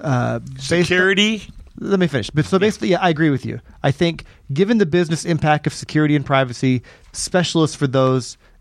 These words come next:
Speaker 1: and I think most companies of reasonable size have specialists in security and privacy, that's warranted.
Speaker 2: Yeah.
Speaker 1: I think on the reliability side, there is a community building around chaos engineering, which is
Speaker 2: Yep.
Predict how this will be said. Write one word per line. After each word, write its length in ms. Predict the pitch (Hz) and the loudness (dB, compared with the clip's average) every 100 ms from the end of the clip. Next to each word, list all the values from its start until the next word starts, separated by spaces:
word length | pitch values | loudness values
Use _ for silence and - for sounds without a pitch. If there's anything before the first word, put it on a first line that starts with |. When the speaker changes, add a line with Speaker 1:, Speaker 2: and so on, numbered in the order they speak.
| - | -4
Speaker 1:
and 400 | 123 120 117 123 | -2 -2 -6 -6
I 80 | 147 | -2
think 160 | 143 151 | -2 0
most 340 | 139 147 - | 0 0 0
companies 300 | 160 135 131 | -2 0 0
of 100 | 123 | 0
reasonable 280 | 131 127 123 | 0 -2 -4
size 280 | - 120 113 | -2 -2 -2
have 360 | - 139 143 | -2 0 0
specialists 540 | - - 127 - 113 - | -2 -4 -4 -4 -10 -10
in 40 | |
security 260 | - 131 123 | -6 -4 -4
and 80 | 110 | -4
privacy, 460 | 117 110 117 117 - - 143 | -4 -4 -6 -8 -10 -8 0
that's 440 | 139 - - - | 0 0 -10 -10
warranted. 460 | 135 117 98 - - _ _ - - - | -6 -6 -6 -10 -16 _ _ -20 -20 -8
Speaker 2:
Yeah. 120 | - - | -6 -2
Speaker 1:
I 80 | 160 | -2
think 180 | 214 | -2
on 80 | 220 | -4
the 80 | 185 | -4
reliability 500 | 165 156 135 147 202 | -2 -2 -2 -2 -2
side, 280 | - 135 127 | -2 -2 0
there 80 | 170 | 0
is 200 | 233 269 | 0 -2
a 40 | |
community 380 | - 190 143 127 | -2 -2 0 0
building 340 | 120 117 123 | -2 -4 -4
around 320 | 127 123 120 | -4 -2 -2
chaos 420 | - 151 135 120 131 | -2 0 0 -2 -4
engineering, 640 | 113 120 135 110 117 - - | -6 -4 -2 -4 -8 -16 -12
which 180 | 123 120 | -8 -6
is 240 | 110 - - - | -6 -8 -18 -14
Speaker 2:
Yep. 520 | 143 123 135 143 - | -12 -6 -2 -2 -4